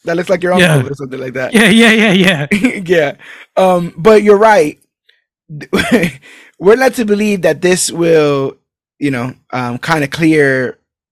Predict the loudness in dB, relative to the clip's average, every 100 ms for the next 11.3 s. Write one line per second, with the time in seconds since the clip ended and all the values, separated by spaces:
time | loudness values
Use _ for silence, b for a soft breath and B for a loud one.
0 | _ -8 -4 0 0 0 -2 -4 -4 -4
1 | -6 b b b b 0 2 2 -4 _
2 | -4 0 0 -2 0 2 2 0 -4 -4
3 | -4 0 0 0 -4 -16 _ _ _ _
4 | 0 2 4 4 4 0 -4 -2 -2 -2
5 | -4 -4 0 2 2 0 _ _ -2 0
6 | 0 -2 -2 -6 -2 -2 -2 -6 -10 -14
7 | _ _ _ _ _ _ _ _ _ -8
8 | -6 -8 -8 -4 -2 -2 -4 -6 -4 -2
9 | -4 -10 -16 b b b -2 -2 0 0
10 | 0 2 2 4 2 -2 -2 -2 -2 -4
11 | -4 -4